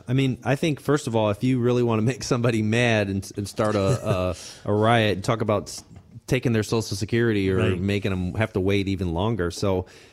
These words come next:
Speaker 1: politically, you know, I don't personally think that's gonna be a viable option. Um, I mean, I mean, or at least, uh, I should say that probably is one of the more, um, acceptable political options. It certainly isn't gonna be something where someone's gonna,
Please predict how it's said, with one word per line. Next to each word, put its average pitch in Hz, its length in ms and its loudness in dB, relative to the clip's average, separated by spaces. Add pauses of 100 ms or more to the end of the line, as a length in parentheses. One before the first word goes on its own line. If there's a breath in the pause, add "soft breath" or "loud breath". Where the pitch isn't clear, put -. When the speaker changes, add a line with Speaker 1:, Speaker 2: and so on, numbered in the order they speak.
(120)
Speaker 1:
politically, 165 840 2 (140)
you 113 80 -2
know, 101 40 0
I 113 100 0
don't 123 180 -2 (260)
personally 113 460 -2
think 110 200 -4
that's 101 220 -4
gonna 104 240 -2
be 101 460 -2 (260)
a 110 80 -4
viable 98 480 0
option. 131 640 -4
Um, 101 460 -2 (580 loud breath)
I 117 80 -2
mean, 123 160 0
I 127 60 4
mean, 127 180 4
or 120 60 4
at 113 100 2
least, 123 320 0 (100)
uh, - 60 -16 (300)
I 110 80 0
should 107 200 -2
say 101 380 0
that 117 360 -2
probably 127 440 2
is 110 140 2
one 110 120 2
of 104 60 0
the 98 60 0
more, 98 500 0
um, 90 300 -2
acceptable 104 640 -2
political 104 420 0
options. 92 420 0
It - 160 -4
certainly 110 440 0
isn't 98 160 0
gonna 92 160 -2
be 95 100 -2
something 92 420 -2
where 90 160 2
someone's 95 380 -2
gonna, 90 260 0